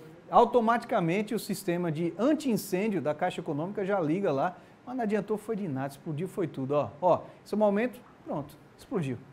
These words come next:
O número do Disque Denúncia é o um oito um. Quem tiver alguma denúncia,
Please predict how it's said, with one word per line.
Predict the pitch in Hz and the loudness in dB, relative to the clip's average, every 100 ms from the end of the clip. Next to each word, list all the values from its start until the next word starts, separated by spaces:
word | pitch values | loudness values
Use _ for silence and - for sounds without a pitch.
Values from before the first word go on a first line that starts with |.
| - - - - - - | -20 -20 -20 -20 -14 2
O | 202 | 6
número | 277 311 | 8 6
do | 254 240 | 6 4
Disque | 170 294 - | 6 4 4
Denúncia | 226 190 156 220 - - 127 | 4 4 4 2 0 -2 0
é | 190 | 6
o | 196 196 - | 6 4 0
um | 247 302 | 4 8
oito | 302 294 311 | 8 6 4
um. | 220 226 214 143 - - - - - | 4 6 4 2 -4 -8 -18 -14 2
Quem | 247 | 2
tiver | 262 247 202 | 4 4 8
alguma | 208 180 175 | 8 6 2
denúncia, | 156 131 139 156 - 165 | 2 2 2 0 -2 -4